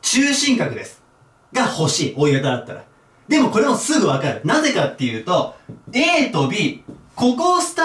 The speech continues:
ート地点にしてる中心角なんだよね、ここ。よく見ると、外に円周角六十度って分かってるから、中心角はそれの二倍なんで、百二十度って分かります、すぐに。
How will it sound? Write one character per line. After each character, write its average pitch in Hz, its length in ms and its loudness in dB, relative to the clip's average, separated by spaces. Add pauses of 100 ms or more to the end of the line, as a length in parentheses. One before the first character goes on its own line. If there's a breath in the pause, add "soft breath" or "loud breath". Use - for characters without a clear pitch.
ー 311 40 -2
ト 311 200 0
地 - 100 -10
点 262 200 2
に 147 60 4
し - 60 -4
て 185 100 4
る 175 160 2
中 302 460 4
心 285 300 2
角 156 180 -2
な 120 100 -2
ん 107 60 -8
だ 107 80 -6
よ 226 60 0
ね、 240 60 -2
こ 156 60 0
こ。 113 200 -8 (560)
よ 269 180 2
く 285 120 0
見 220 100 2
る 151 140 2
と、 175 220 2
外 311 320 0
に 151 180 -2
円 302 320 2
周 302 360 2
角 123 240 0
六 170 420 2
十 277 260 0
度 185 200 0
っ - 40 -18
て 139 100 -4
分 127 320 0
か 330 200 0
っ - 40 -20
て 170 120 0
る 127 100 -2
か 120 100 -6
ら、 143 280 -2 (320 loud breath)
中 247 300 2
心 302 260 0
角 185 180 0
は 127 100 -2
そ 175 120 -2
れ 202 100 0
の 165 120 2
二 151 180 4
倍 254 280 2
な 254 180 2
ん 147 40 0
で、 151 140 0
百 180 400 -2
二 254 160 6
十 262 160 0
度 240 160 0
っ - 20 -6
て 147 60 -6
分 196 160 0
か 262 80 0
り 208 100 0
ま 156 120 0
す、 - 100 -6
す 151 80 -2
ぐ 127 80 0
に。 104 180 -12